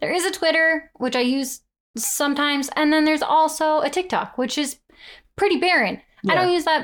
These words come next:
Speaker 1: pretty
Speaker 2: Mostly
Speaker 1: much at all.
Speaker 2: abandoned, but
Speaker 1: Yeah,
Speaker 2: it's there.
Speaker 1: it's technically there. You can check it out if you want to. I think that's most of it.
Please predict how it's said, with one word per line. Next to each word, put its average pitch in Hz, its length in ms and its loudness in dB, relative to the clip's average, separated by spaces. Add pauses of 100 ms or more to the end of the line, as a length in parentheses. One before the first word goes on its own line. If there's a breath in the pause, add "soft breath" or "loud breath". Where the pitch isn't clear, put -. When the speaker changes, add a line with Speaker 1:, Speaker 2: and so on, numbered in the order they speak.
Speaker 1:
pretty - 20 2
Speaker 2:
Mostly 254 320 2
Speaker 1:
much 220 80 4
at - 40 2
all. 160 60 0
Speaker 2:
abandoned, 139 420 0
but 294 80 -2
Speaker 1:
Yeah, 359 220 2
Speaker 2:
it's 349 100 -4
there. 277 320 2
Speaker 1:
it's 508 260 0
technically 233 520 -2
there. 220 180 2
You 285 160 -2
can 381 140 -2
check 202 200 -2
it 196 80 0
out 190 160 0
if 196 100 -6
you 190 100 0
want 214 260 0
to. 196 300 -2 (500 loud breath)
I 415 760 2
think 554 240 -4
that's 605 280 -2
most 508 260 -2
of 466 60 0 (100)
it. 480 60 -6